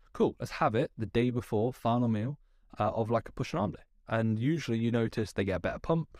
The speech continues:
they, they train, they train well. Uh, they also, as well, as long as they're not eating it too close to bed, just that kind of, uh, again, for most people, they'll be having it maybe instead of one or two meals, they'll probably eat a little bit earlier. They're not gonna have a meal after that, and they get real good sleep quality 'cause they've not ate too late,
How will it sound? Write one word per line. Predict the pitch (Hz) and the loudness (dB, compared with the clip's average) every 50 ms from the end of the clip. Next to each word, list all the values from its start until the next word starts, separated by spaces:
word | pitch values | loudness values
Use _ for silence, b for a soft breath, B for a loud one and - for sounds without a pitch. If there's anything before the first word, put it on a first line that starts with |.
| - | -4
they, | - 98 90 | -2 -2 -2
they | 98 101 - | -2 -6 -10
train, | - - 147 143 139 110 | -6 -2 0 0 0 0
they | - 113 | -2 -4
train | 104 - 147 143 143 139 | -2 0 2 2 2 4
well. | 139 139 135 131 135 - b b b b b b - | 4 4 4 2 0 -4 b b b b b b -4
Uh, | 110 107 | -4 -2
they | 104 117 | 0 2
also, | 123 131 127 - - 135 123 | 2 2 0 -2 0 0 0
as | 113 - | 0 0
well, | 120 117 107 | 0 0 0
as | 113 120 | 0 0
long | 127 127 | 0 0
as | 113 | 2
they're | 113 113 | 2 0
not | 104 | 0
eating | 101 107 - - 104 - | -2 -2 -4 -4 -6 -6
it | |
too | - - 123 117 | -4 -4 -4 -2
close | - - 107 95 - | -2 0 -2 -2 -2
to | - 98 | -4 -6
bed, | 92 90 85 87 | -4 -4 -4 -4
just | - 127 - - - | -2 -4 -2 0 0
that | 127 - - | 0 0 0
kind | - - 123 113 | -2 -2 0 2
of, | 107 104 95 - - _ _ _ _ _ _ - | 2 0 -2 -4 -8 _ _ _ _ _ _ -4
uh, | - 107 101 92 | -2 -2 0 0
again, | 104 - 127 120 107 95 | 0 2 2 2 2 0
for | - 117 | 0 2
most | 120 131 135 113 - | 4 4 4 2 0
people, | - 117 101 - - 110 98 | -2 -2 -2 -2 0 0 0
they'll | 101 98 | 0 0
be | 104 101 | 0 -2
having | 95 110 107 107 107 | 0 0 0 0 0
it | 101 - | -2 -2
maybe | - 101 101 98 101 101 95 90 - - | -2 0 0 0 0 0 -2 -2 -4 -4
instead | 101 92 - 104 | -4 -4 -2 -2
of | 98 98 | -2 -2
one | 101 104 101 98 | -2 0 0 0
or | 98 92 | 0 -2
two | - - - 127 120 | -4 0 0 2 2
meals, | 104 82 76 78 85 104 110 | 2 2 0 -2 -2 -4 -4
they'll | - 92 98 | -2 -4 -4
probably | - - 117 101 107 101 90 - - | -2 -2 -2 0 0 0 -2 -2 -4
eat | 120 135 123 - | -4 -4 -2 0
a | 117 | 0
little | 120 113 101 | 0 0 0
bit | - - - 120 | -2 -4 -2 0
earlier. | 113 117 113 107 90 85 - - - - | 2 2 2 2 0 -2 -6 -8 -8 -4
They're | 110 110 | -2 -2
not | 117 113 | 0 0
gonna | - 110 | 0 0
have | 110 104 | 0 0
a | 107 104 | 0 0
meal | 107 101 95 107 | 0 0 0 -2
after | 113 - - - 90 | -2 -4 -4 -6 -4
that, | 78 73 - | -4 -4 -4
and | 92 98 | -4 -4
they | - | -4
get | - - - | -4 -4 -4
real | - 104 107 98 | 0 0 0 0
good | - 92 | 0 -4
sleep | - - 107 104 - | -4 0 -2 -2 0
quality | - - 95 95 92 - 90 90 | 0 -2 -2 -2 -2 -2 -2 -4
'cause | - - 95 | -2 -2 -2
they've | 95 95 | 0 0
not | 98 104 101 - | 0 0 -2 -2
ate | 90 85 - - | -4 -8 -8 -8
too | - - 87 | -6 -4 0
late, | 92 98 95 87 82 - - | 0 2 0 0 -2 -6 -14